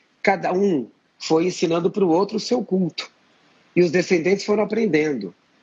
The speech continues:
E aí se formou essa palavra que chama-se candomblé, que veio de candombile, que é o lugar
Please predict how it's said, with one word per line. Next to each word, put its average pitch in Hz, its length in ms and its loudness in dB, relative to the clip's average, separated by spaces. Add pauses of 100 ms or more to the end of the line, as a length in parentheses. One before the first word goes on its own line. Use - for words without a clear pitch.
(440)
E - 60 4
aí 143 140 2
se 214 120 -2
formou 180 480 2
essa 147 280 -2
palavra 143 440 0
que - 80 -10
chama-se 147 360 -6
candomblé, 151 500 -2
que 160 80 -8
veio 165 180 0
de 151 120 -4
candombile, 165 880 -2 (500)
que - 80 -2
é 147 60 4
o 147 40 2
lugar 147 560 0